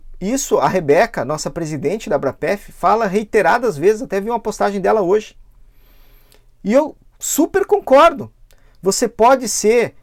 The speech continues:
a pessoa mais graduada em ortopedia do Brasil, a pessoa mais graduada em cardiorrespiratória, em neuro, em qualquer especialidade da fisioterapia. Mas se eu vou der uma perícia pra você fazer, você não faz.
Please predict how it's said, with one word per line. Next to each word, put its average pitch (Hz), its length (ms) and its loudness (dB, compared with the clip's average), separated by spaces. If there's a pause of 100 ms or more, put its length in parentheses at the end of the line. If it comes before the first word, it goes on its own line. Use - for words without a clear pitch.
(220)
a 170 80 -4
pessoa 208 300 0
mais 202 320 2
graduada 233 540 4
em 226 60 -4
ortopedia 214 640 -2
do 220 80 -4
Brasil, 202 600 -2 (160)
a 147 80 -2
pessoa 226 340 -2
mais 220 240 -2
graduada 214 440 2
em 220 40 -8
cardiorrespiratória, 208 1200 -2 (240)
em 180 80 -4
neuro, 190 520 4 (240)
em 170 80 -10
qualquer 208 400 0
especialidade 214 680 0
da 202 100 -4
fisioterapia. 190 800 -6 (220)
Mas 202 160 0
se - 100 -2
eu 226 60 0
vou 226 120 0
der 190 200 2
uma 285 160 4
perícia 269 500 -2
pra 240 120 0
você 214 280 -2
fazer, 202 380 -2
você 247 160 -6
não 226 260 -2
faz. - 560 -4